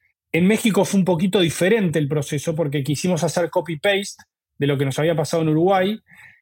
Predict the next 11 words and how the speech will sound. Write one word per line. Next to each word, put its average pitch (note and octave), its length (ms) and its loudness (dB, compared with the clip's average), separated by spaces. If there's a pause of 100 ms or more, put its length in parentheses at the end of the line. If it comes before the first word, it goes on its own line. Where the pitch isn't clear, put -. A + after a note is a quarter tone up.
(120)
y D3+ 140 0
no G3 100 4
habíamos G#3+ 360 2
tenido F#3 280 0
en E3+ 100 0
cuenta G3 640 0 (320)
que D3+ 540 0 (320)
Uruguay, F3 400 2
al E3 120 0
ser F#3 160 -2
una, D3 520 -2